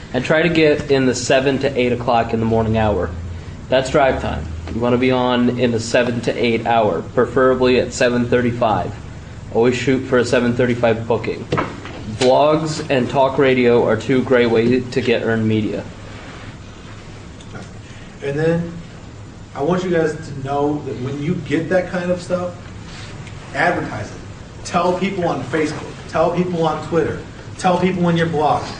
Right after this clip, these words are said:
Speaker 2: Put it on your website. "I'm gonna be on the, the talk radio show at this time. Tune in and listen."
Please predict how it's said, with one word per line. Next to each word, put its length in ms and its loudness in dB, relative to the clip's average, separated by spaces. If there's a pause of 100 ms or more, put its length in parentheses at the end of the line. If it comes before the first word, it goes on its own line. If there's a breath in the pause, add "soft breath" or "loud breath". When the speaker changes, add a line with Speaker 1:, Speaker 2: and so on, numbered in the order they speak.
Speaker 2:
Put 140 2
it 60 2
on 220 4
your 140 2
website. 480 0 (160)
"I'm 140 -2
gonna 140 2
be 120 2
on 160 2
the, 100 2 (340)
the 100 -4
talk 300 2
radio 280 0
show 360 0 (300)
at 140 -6
this 240 -2
time. 380 -6 (300)
Tune 240 4
in 60 2
and 180 -2
listen." 280 -2